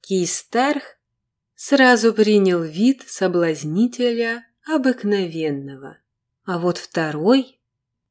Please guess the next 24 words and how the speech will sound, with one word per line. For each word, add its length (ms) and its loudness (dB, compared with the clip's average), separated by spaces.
Конечно, 720 2
я 240 4
узнала 460 2
в 40 2
нем 260 2
того 360 2
лорда — 680 0
который 380 -2
помог 460 -2
вернуть 440 -4
кошелек. 840 -8
Красные 540 4
радужки 500 2
дракона 640 0
дернулись, 800 0
их 220 -4
мигом 380 4
затопил 520 0
черный 480 -4
зрачок. 800 -6
Он 300 4
как-то 400 2
весь 280 2
напрягся, 880 -4